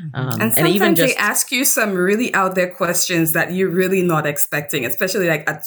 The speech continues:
Speaker 3: twelve years old, they ask you some questions. It's just like, "How do you know about this?" And I just have to remember, okay, I,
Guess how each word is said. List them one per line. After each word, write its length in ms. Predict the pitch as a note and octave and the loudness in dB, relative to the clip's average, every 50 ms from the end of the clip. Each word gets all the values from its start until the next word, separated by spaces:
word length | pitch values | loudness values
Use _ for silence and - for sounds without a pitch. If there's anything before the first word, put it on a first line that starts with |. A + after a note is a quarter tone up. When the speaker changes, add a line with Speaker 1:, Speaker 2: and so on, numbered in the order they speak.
| - | -8
Speaker 3:
twelve 240 | - F3+ D#3 D#3 D#3 | -2 -2 -2 0 0
years 200 | D#3 D#3 D#3 D#3 | 0 -2 -2 -2
old, 240 | D3+ D3 D#3 D#3 D3+ | -2 -2 -2 0 0
they 100 | D#3 C#3+ | 0 0
ask 200 | D3 D#3 D3+ - | 0 -2 -4 -2
you 80 | E3 D#3 | -4 -2
some 160 | - D3+ D3+ | -2 -2 -2
questions. 300 | D#3 D3 D3 - D#3 D3+ | -2 -4 -2 0 0 -2
It's 100 | D3+ - | 0 0
just 220 | E3 D#3+ D#3 D#3 | 0 -2 0 0
like, 260 | D#3+ D#3 D3+ D3+ - - - - - - - _ _ - _ _ - - _ _ - | -2 -2 -2 -4 -8 -14 -20 -20 -20 -20 -20 _ _ -20 _ _ -20 -20 _ _ -8
"How 280 | - - G3 G#3+ C4+ C#4 | -6 -4 -4 -4 -4 0
do 120 | - E4 | 0 2
you 120 | E4 F4+ E4+ | 2 2 2
know 200 | D#4 E4 E4+ E4+ | 0 0 0 0
about 360 | E4+ E4+ F4 E4+ E4+ E4+ - | 0 0 0 -2 -2 -2 -2
this?" 220 | F4+ F4+ F4 E4 | -2 -2 -2 0
And 120 | D4+ B3+ G3+ | 0 0 0
I 80 | F#3+ | 0
just 120 | F#3+ G3+ G3+ | 0 0 -2
have 140 | F#3+ F3 F3 | -2 -4 -2
to 80 | - F#3+ | 0 0
remember, 300 | F3 E3+ E3 E3 D#3+ D3+ D3 | 0 2 2 0 0 0 -2
okay, 360 | D#3+ D#3 - D3 C3+ D3+ - - - - - - _ _ _ - - | -2 -2 -2 -4 -6 -6 -8 -14 -20 -20 -20 -20 _ _ _ -4 -2
I, 200 | - F3 D#3 | 0 0 0